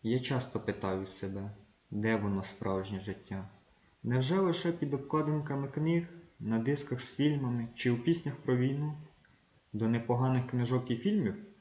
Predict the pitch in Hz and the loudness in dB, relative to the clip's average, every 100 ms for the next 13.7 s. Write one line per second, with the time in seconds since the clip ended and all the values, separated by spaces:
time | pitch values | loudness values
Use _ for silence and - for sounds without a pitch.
0 | _ 104 101 143 - 107 - 131 131 98 | _ -6 -2 -2 2 0 2 2 2 2
1 | 92 92 - - _ _ _ _ - 127 | 0 -4 -8 -16 _ _ _ _ 0 4
2 | 120 101 - 104 107 117 196 190 120 104 | 4 2 -6 -6 0 2 4 4 4 2
3 | 104 101 98 123 147 - 104 117 135 131 | 0 0 0 2 0 0 0 0 0 -2
4 | 101 98 - 101 - _ _ _ - 104 | -4 -4 -6 -12 -14 _ _ _ -2 0
5 | 104 - 110 123 135 104 95 98 92 95 | 0 0 2 2 2 0 -2 -2 -2 -8
6 | - _ _ _ _ _ - 127 - 151 | -14 _ _ _ _ _ -6 -4 0 0
7 | - 110 104 - 143 123 107 101 - 123 | 0 -4 -4 2 4 4 2 -2 -8 -6
8 | 123 127 185 127 104 104 - 107 104 101 | 0 2 2 2 -2 -4 0 2 2 2
9 | 95 95 92 - - _ _ - 127 107 | 0 -4 -6 -10 -16 _ _ 0 2 2
10 | 104 107 101 - - 98 107 110 98 95 | 2 2 0 -6 -10 -2 0 2 0 -2
11 | 98 - _ - - 113 147 139 120 104 | -6 -12 _ -16 -2 2 2 2 0 0
12 | 101 117 117 104 107 104 98 92 92 - | 2 0 0 0 2 0 -2 -6 -10 -14
13 | _ - 104 101 101 95 - | _ -10 -2 0 0 -2 -8